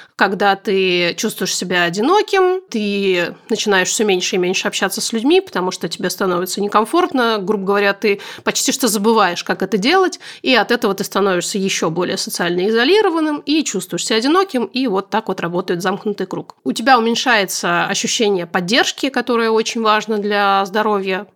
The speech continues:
обоих видов здоровья. И таким образом, а, страдает иммунитет, ухудшается сон, начинаются проблемы с сердечно-сосудистой системой, ну и, конечно, наши любименькие проблемы с ментальным здоровьем.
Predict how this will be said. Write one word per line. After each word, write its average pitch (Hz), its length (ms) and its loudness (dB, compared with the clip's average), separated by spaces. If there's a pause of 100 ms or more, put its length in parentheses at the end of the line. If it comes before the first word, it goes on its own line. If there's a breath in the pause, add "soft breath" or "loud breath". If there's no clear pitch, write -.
обоих 196 360 0
видов 196 220 -2
здоровья. 202 500 -4 (720 loud breath)
И 381 100 10
таким 269 300 2
образом, 208 720 2 (300 loud breath)
а, 196 260 2
страдает 190 460 -2
иммунитет, 180 800 0
ухудшается 175 1040 -4
сон, 339 500 2 (180)
начинаются 185 500 -2
проблемы 185 400 0
с - 60 -2
сердечно-сосудистой 285 1040 -2
системой, 254 640 0
ну 262 140 0
и, 269 60 -2
конечно, 190 420 -2
наши - 320 -2
любименькие 196 640 -2
проблемы 185 480 -2
с - 120 -8
ментальным 180 400 -4
здоровьем. 160 520 -12